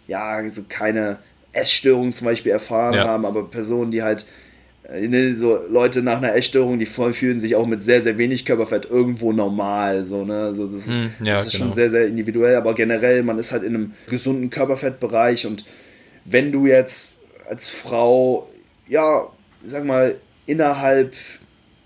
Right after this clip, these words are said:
Speaker 1: m, deines Kosmos relativ viel Körperfett hältst, ne, ist jetzt unabhängig davon, wie viel andere wiegen, aber wenn du sag-, für,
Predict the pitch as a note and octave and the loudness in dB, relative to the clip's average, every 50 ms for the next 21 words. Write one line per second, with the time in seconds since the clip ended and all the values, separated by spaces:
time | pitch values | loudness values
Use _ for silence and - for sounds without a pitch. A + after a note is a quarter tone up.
0 | _ _ - A2+ A2+ A#2 A2+ A2+ A2+ A2 A2+ A#2+ B2+ C#3 D3 C#3+ D3 C3+ - - | _ _ -10 -6 -4 -4 -2 -2 -2 -2 0 2 4 4 4 2 0 -2 -4 -2
1 | - C#3+ D3 C#3+ D3 D3 C#3+ C3+ C3 - B2 B2+ D3 D3 D3 C3 B2 - C3 C3 | -2 0 0 0 -2 -2 -2 -4 -2 2 2 4 4 4 2 0 -4 -4 -4 -2
2 | - C3+ C3 C#3+ C3+ B2+ A2+ - - - B2+ C#3+ D3 C#3+ - A#2+ B2 C3 B2+ A#2+ | -2 -2 -2 -2 -2 -4 -4 -2 0 2 4 4 4 2 0 -2 -2 -2 -2 -2
3 | - A#2 A2 A2 - A#2 B2+ A#2+ - - B2 A#2 A#2 A2 - A#2+ A#2+ A#2+ - B2+ | 0 -2 -2 -2 -2 -4 -2 -4 -4 -4 -4 -2 -2 -2 -2 -2 -2 -2 -2 -2
4 | A#2+ A2+ A#2 - - - - - - - - A2 A#2+ B2 - C3+ B2 - C3+ C#3 | -2 -2 -4 -8 -12 -20 -20 -20 -18 -14 -10 -8 -8 -4 -2 0 0 0 2 2
5 | C#3 C#3 C3+ C#3 C3 B2+ B2+ C3 B2+ B2 A2 A2 A2+ A2+ A#2+ B2 B2 A#2 B2 A#2 | 2 2 2 2 2 2 0 0 0 0 0 0 0 0 0 0 0 2 2 0
6 | G#2+ - - A#2+ | 0 -2 -6 -10